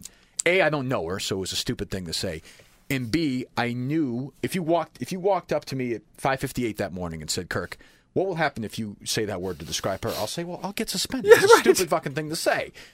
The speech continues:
Speaker 1: So I knew the rules going in, and I violated them. So if that, I think that might be your argument.
Speaker 2: Well, mine was like this, though. It's funny with this Jackson thing. I'm, I, I, I, I was in my living room, literally in my living room.
Speaker 1: With Le Batard?
Speaker 2: Yeah, on the phone. Yeah,
Speaker 1: Right.
Speaker 2: on the phone.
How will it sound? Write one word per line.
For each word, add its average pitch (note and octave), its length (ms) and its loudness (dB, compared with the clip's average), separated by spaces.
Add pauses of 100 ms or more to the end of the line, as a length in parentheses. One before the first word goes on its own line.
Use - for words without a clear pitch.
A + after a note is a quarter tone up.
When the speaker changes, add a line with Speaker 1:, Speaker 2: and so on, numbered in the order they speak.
(120)
Speaker 1:
So - 180 0
I E3+ 120 4
knew A3 180 0
the G#3+ 120 4
rules E3+ 300 2
going C3+ 320 0
in, A2 300 -4
and D#3 120 0
I G3 120 0
violated G3+ 580 -2
them. F#2 140 -10
So D3+ 320 0
if C#3+ 140 -2
that, E3+ 140 2
I B2+ 80 4
think D3 200 0
that C#3+ 120 2
might D3 200 2
be C#3 80 0
your C3 180 2
argument. D#3+ 380 0
Speaker 2:
Well, D#3+ 200 10
mine F3 300 10
was - 340 0
like C3 220 2
this, C#3+ 240 0
though. A#2 160 0
It's - 80 -8
funny C3 180 0
with A2 140 -6
this - 220 -12 (180)
Jackson B2+ 340 -8
thing. G#2+ 200 -12 (260)
I'm, B2+ 180 -8 (160)
I, B2+ 200 -4
I, A#2 140 -8 (360)
I, B2+ 80 -10 (140)
I A#2+ 180 -10
was A2+ 140 -10
in C3 80 -6
my A#2+ 100 -10
living C3 400 -4
room, F#2+ 220 -16 (160)
literally C3 380 -4
in A2 80 -8
my G#2+ 120 -10
living G#2+ 340 -10
room. - 220 -20
Speaker 1:
With B2 160 0
Le C3 100 4
Batard? D#3+ 280 0 (160)
Speaker 2:
Yeah, A2 180 -6
on B2 200 -6
the A#2+ 40 -6
phone. G2+ 340 -14
Yeah, G2+ 100 -4
Speaker 1:
Right. C#2 140 -6 (120)
Speaker 2:
on A2 120 -12
the A#2 80 -12
phone. - 260 -20